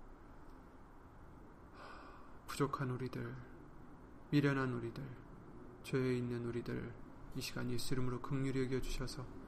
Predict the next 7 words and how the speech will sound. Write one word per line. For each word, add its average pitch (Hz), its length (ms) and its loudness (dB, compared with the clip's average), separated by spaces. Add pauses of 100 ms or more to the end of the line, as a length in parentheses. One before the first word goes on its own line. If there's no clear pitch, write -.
(680)
먼저 127 260 4
예수 123 300 4
이름으로 127 260 4
씻어주시고 139 760 0 (160)
용서해주시고 131 840 0 (1040)
예수님의 143 380 6
말씀을 135 720 4